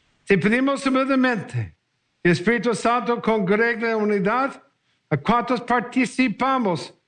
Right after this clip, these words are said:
del cuerpo y la sangre de Cristo. Acuérdate, Señor, de tu iglesia extendida por toda la tierra, con el Papa Francisco, con nuestro arzobispo José,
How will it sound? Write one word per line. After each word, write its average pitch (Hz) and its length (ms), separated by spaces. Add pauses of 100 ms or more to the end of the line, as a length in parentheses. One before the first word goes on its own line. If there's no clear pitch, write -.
(280)
del 226 240
cuerpo 254 880
y 240 120
la 247 160
sangre 247 680
de 233 160
Cristo. 185 560 (960)
Acuérdate, 202 680
Señor, 165 460
de 202 120
tu 202 120
iglesia 202 440
extendida 190 440
por 196 260
toda 220 160
la 208 240
tierra, 226 640 (800)
con 180 140
el 175 120
Papa 240 540 (100)
Francisco, 196 1080 (760)
con 170 120
nuestro 202 240
arzobispo 233 680
José, 196 800